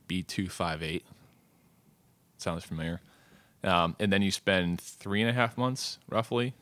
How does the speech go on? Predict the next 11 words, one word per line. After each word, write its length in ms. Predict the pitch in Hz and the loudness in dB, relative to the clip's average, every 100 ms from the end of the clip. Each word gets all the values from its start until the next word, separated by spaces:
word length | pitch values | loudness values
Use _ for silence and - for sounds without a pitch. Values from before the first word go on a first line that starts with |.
| - | -10
doing 480 | 98 98 92 87 87 - - | -2 0 2 0 -2 -6 -6
infantry 460 | 95 95 87 92 | -4 -2 -2 -2
basic 340 | 85 87 82 - | -2 -2 -2 -6
training. 300 | 82 73 - - | -8 -6 -8 -10
So 100 | 95 | -8
this 120 | 98 | -6
is 120 | 87 | -4
where 140 | 87 | 0
you 120 | 87 82 | 0 0
learn 280 | 85 82 80 | 0 -2 -2
to 320 | 85 80 | 0 0